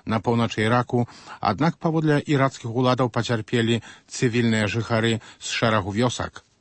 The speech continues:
У Парыжы адкрылася міжнародная канферэнцыя краін-донараў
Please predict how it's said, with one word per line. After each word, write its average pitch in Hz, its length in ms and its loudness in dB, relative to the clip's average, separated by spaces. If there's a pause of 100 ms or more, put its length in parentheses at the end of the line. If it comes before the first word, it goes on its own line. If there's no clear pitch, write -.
(600)
У 113 160 -2
Парыжы 151 400 2
адкрылася 165 560 0
міжнародная 127 560 2
канферэнцыя 120 720 0 (240)
краін-донараў 120 1040 2